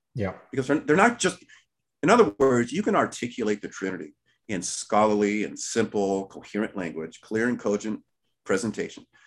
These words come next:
Speaker 2: but it doesn't guarantee they're gonna believe. You know, you can show a Jehovah's Witness, John one one, and show how clear it is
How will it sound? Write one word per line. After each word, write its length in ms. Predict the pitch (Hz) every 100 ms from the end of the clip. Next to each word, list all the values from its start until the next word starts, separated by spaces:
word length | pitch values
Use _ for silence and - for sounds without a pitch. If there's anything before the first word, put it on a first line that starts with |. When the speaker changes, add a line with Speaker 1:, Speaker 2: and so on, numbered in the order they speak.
| - _ _
Speaker 2:
but 80 | 127
it 40 |
doesn't 260 | 190 240 -
guarantee 420 | 151 107 - 131
they're 120 | 98
gonna 140 | 92 80
believe. 320 | 135 135 - _ _ _ _ _ _ -
You 80 | 101
know, 60 |
you 100 | 110
can 80 | 143
show 240 | - 131 113 -
a 80 | 110
Jehovah's 460 | 117 117 113 104 127
Witness, 260 | 160 90
John 220 | - 101
one 120 | 87 95
one, 260 | 139 82 - _ _ _ -
and 140 | -
show 180 | - 110
how 180 | 98 82
clear 360 | - 135 131
it 60 | 80
is 320 | 80 98 -